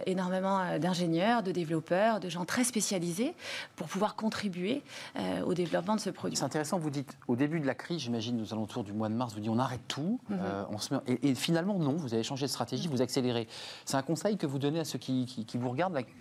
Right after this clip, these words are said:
Speaker 2: dans ces périodes de crise, il faut continuer à avancer ?
Speaker 1: Il faut continuer à avancer. Est-ce que tout le monde doit continuer à recruter ? Je ne sais pas. Euh, mais quoi qu'il en soit, il faut continuer à créer de l'engagement auprès des, des, des salariés et des collaborateurs. C'est-à-dire leur dire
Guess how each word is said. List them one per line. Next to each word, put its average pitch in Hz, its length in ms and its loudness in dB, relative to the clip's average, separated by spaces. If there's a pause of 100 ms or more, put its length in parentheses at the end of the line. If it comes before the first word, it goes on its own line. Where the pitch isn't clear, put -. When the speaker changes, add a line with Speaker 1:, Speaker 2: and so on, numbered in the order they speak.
(240)
Speaker 2:
dans 156 240 0
ces 170 120 0
périodes 147 360 2
de 143 80 2
crise, 185 360 0 (720)
il 123 80 0
faut - 160 2
continuer 170 600 2
à 156 80 4
avancer ? 139 400 0 (720)
Speaker 1:
Il 208 80 2
faut 302 100 6
continuer 262 400 6
à 247 60 4
avancer. 226 420 2 (180)
Est-ce 208 140 -4
que 226 80 0
tout 226 140 4
le 240 60 10
monde 254 140 8
doit 214 120 4
continuer 208 440 0
à 196 100 6
recruter ? 190 400 2
Je 185 100 2
ne 175 60 0
sais 185 140 2
pas. 214 240 2 (540)
Euh, 196 420 4
mais 185 120 4
quoi 214 160 2
qu'il 214 180 2
en 202 100 0
soit, 240 480 2
il 175 160 -2
faut 185 140 4
continuer 202 520 4
à 208 100 4
créer 202 220 0
de 196 80 2
l'engagement 190 720 2 (400)
auprès 165 280 0
des, 160 100 0 (160)
des, 156 240 4
des 151 100 0
salariés 160 480 2
et 175 40 2
des 156 100 0
collaborateurs. 165 680 2
C'est-à-dire 185 300 2
leur 180 180 4
dire 220 180 4